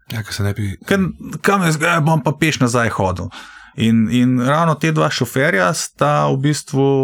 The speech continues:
Speaker 2: eh, to svojo storitev kot donacijo na meni
Speaker 1: Wow.
Speaker 2: obračunala.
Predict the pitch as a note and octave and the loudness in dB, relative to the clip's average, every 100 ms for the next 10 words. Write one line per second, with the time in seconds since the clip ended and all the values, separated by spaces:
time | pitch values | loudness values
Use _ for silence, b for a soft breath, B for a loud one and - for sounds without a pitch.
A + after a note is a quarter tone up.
0 | C3 C3+ - B2 A#2+ A#2 - C3 - B2 | 0 -2 -2 0 -2 -4 -4 -4 0 -2
1 | - C3 A#2+ B2 - A#2+ A2+ A2 - G#2+ | -2 -2 -2 -2 -2 0 0 -2 -4 -6
2 | - - G#2 G#2 G#2+ G#2+ - G2+ G#2 B | -6 -6 -2 0 -2 -4 -4 -2 -2 B
3 | B B - G2+ G#2 G#2 G2 G2 F#2+ F#2 | B B -2 0 0 0 0 0 -2 -2
4 | F2+ E2+ - | -4 -4 -10